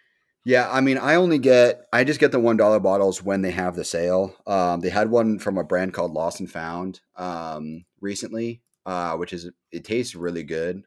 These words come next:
Um, the only problem with Lost and Found for some reason is that they put a lot of, like, color dye, like, food dye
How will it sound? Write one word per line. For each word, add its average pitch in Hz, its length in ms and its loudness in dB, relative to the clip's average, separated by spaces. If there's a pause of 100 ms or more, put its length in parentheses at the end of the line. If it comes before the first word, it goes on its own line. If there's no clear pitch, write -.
Um, 80 340 -6
the 78 100 -12
only 101 160 -6
problem 82 300 -6
with 95 180 -10
Lost 87 220 -8
and 92 80 -10
Found 95 300 -8
for 98 120 -12
some 98 220 -8
reason 98 320 -8
is 87 100 -10
that 85 120 -10
they 87 80 -10
put 90 200 -8
a 76 60 -8
lot 71 240 -6
of, 78 200 -8 (420)
like, 82 380 -6 (840)
color 85 340 -6
dye, 69 260 -8
like, 76 160 -10
food 85 240 -10
dye 71 320 -10